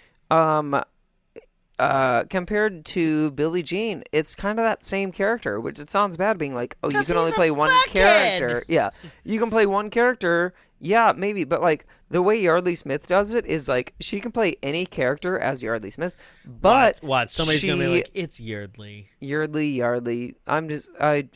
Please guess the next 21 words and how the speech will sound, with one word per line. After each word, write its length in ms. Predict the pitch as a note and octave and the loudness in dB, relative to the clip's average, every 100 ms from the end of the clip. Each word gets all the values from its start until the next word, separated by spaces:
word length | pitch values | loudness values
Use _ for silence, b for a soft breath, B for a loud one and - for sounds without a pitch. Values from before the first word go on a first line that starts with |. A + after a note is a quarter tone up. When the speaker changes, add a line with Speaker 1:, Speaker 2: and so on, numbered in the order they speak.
| - | 0
Speaker 1:
I 140 | C#3 | 0
just, 240 | C3+ B2+ - | 0 -8 -4
I 140 | C3 | -2
have 180 | C3 B2 | 0 0
a 100 | A2 | -2
lot 240 | A2+ F#2 G2+ | -4 -4 -6
of 80 | - | -8
issues 420 | A#2+ - A2 G#2+ G2+ | -10 -10 -8 -10 -8
with 220 | G2+ _ | -12 _
pronunciation 760 | G#2+ F2 G2+ - A2+ G#2 - | -8 -8 -10 -8 -6 -6 -10
'cause 160 | B2+ - | -18 -12
I'm 80 | - | -4
Speaker 2:
Oh, 80 | G#3 | -2
Speaker 1:
from 80 | C#3 | 0
Speaker 2:
yeah. 100 | D#3 | 0
Speaker 1:
the 40 | |
Midwest. 440 | D3 D3+ F3+ D#3+ B B B - | 0 2 2 2 B B B 2
But 260 | G3+ G#3 b b | 4 4 b b
she 360 | - - G#3 B3 | -8 -6 -6 -4
can 220 | C4+ A#3 | -4 -4
say, 600 | - D#3 C3 C3 B2+ - | 0 2 4 4 0 -2